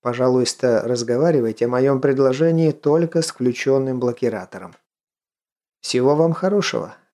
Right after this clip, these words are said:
Надеюсь, нам не придётся долго ждать ваш ответ. Посол ушёл, а канцлер остался обдумывать столь необычное и фантастическое предложение.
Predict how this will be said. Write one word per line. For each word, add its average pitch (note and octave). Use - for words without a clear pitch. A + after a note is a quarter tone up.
Надеюсь, A#2+
нам B2+
не C#3+
придётся D3
долго C3
ждать A#2+
ваш A#2
ответ. A2+
Посол G#3+
ушёл, C#3+
а G2+
канцлер F3+
остался D#3+
обдумывать C#3+
столь C#3
необычное D#3
и A2+
фантастическое A#2
предложение. A2